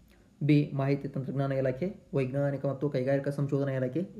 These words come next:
ಜೈವಿಕ ತಂತ್ರಜ್ಞಾನ ಇಲಾಖೆ. ಗೊತ್ತಿರಲಿ, ವಿ-, Science and Technology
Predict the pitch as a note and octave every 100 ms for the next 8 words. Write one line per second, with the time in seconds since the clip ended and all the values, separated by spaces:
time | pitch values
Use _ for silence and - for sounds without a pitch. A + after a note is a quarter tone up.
0 | F3 C3 D#3+ F3 F3 D#3+ C3 A#2+ A#2+ B2
1 | E3 C3+ B2 B2 - - - - - -
2 | - - - - - - E3 F3+ F#3+ F#3+
3 | C3+ D3 - - - - D#3 D#3 - -
4 | - E3 G3 G#3+ G#3+ G#3+ G#3 G#3 G#3 D#3+
5 | D3+ D3+ D#3+ E3 D#3 C3 C#3 F3